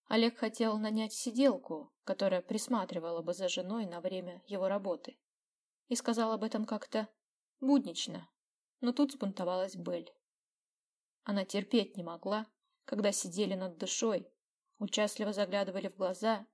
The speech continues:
и надоедали сладким голосом. Поэтому твердо сказала, что вполне может проводить дни одна,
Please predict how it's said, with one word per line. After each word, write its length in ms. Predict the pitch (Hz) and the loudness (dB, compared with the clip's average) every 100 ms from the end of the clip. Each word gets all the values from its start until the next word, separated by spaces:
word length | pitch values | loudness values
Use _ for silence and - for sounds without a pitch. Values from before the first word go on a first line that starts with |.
| - | -2
и 80 | 214 | 0
надоедали 680 | 208 208 202 208 226 170 | 2 0 -2 0 0 0
сладким 560 | 170 - 185 185 190 185 | -4 -2 -2 -2 -6 -4
голосом. 500 | 208 175 175 - - _ _ _ _ _ _ _ _ _ _ - | -2 -2 -4 -10 -12 _ _ _ _ _ _ _ _ _ _ 0
Поэтому 360 | 233 233 220 | 2 4 0
твердо 340 | 226 269 262 180 | 4 4 4 -2
сказала, 600 | - 190 185 175 170 - _ _ - | -2 -4 -4 -6 -10 -16 _ _ -14
что 200 | - 208 | -4 -4
вполне 420 | - 196 208 254 | 2 2 4 2
может 320 | 233 226 - | 0 -2 -4
проводить 440 | 220 196 190 185 185 | -2 -2 -2 -4 -4
дни 220 | 185 180 | -4 -4
одна, 440 | 175 170 180 208 | -6 -4 -4 -4